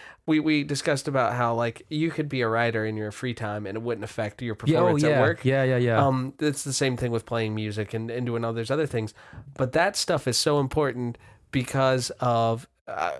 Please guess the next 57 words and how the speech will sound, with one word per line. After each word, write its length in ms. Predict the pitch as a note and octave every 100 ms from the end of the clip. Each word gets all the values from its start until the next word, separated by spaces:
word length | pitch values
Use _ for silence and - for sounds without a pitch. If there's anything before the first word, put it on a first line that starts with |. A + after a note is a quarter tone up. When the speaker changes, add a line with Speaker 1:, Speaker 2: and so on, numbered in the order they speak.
| -
Speaker 1:
I 140 | B2+
brought 220 | B2 B2+
up 120 | B2
the 60 | C3
Super 340 | - G#3 G3
Bowl 260 | D#3+ G#2+ G2+
and 80 | G2+
how 180 | A#2+ A#2
it 60 | A2+
brings 200 | B2 A#2+
in 60 |
a 80 | A#2+
lot 160 | A#2 A2+
of 60 |
money 220 | A#2+ A#2+ A2+
to 260 | A#2+ G#2+
illustrate 460 | C3 B2 - B2+ B2
how, 320 | A2+ A2 A2+
uh, 200 | - A#2
teams 340 | - D3 C3+ A#2
get 180 | B2+ -
paid 440 | B2 B2 F3+ - -
Speaker 2:
Yeah. 180 | B2+ - -
Speaker 1:
with 120 | B2
the 60 |
salary 300 | B2 D3 D#3
cap. 300 | E3 F#3+ G3 - - -
But 240 | E3 D#3 B2+
what 320 | D3+ F#3 -
drives 480 | D#3 D3+ D3+ C3+ B2+
that, 340 | B2 G2+ G2 _
um, 500 | B2 A#2 A2 G#2 B2+ - _ - - -
the 180 | B2+
money 260 | A#2 A#2 A2
that 120 | G#2
they're 100 | G#2
getting? 300 | G2 G2 F2 F#2 _ _ _ _ _ _ _ _ _ _ _ _ _ -
If 100 | C3+
Speaker 2:
Uh, 40 | C3
Speaker 1:
you 60 |
were 40 | A#2+
to 80 | A#2+
think 160 | B2
about 180 | A#2 A2
it 60 | F2
for 100 | A#2
the 80 | G#2
Super 300 | - A2+ G#2
Bowl, 220 | F#2+ F#2
what, 160 | B2+ -
Speaker 2:
I 40 |
Speaker 1:
what 60 | C#3
Speaker 2:
mean, 100 | C#3
it's 100 | G2+
Speaker 1:
drives 100 | G2+
it? 20 |
Speaker 2:
entertainment. 600 | D#3+ C3 D#3 D#3+ G#2 D2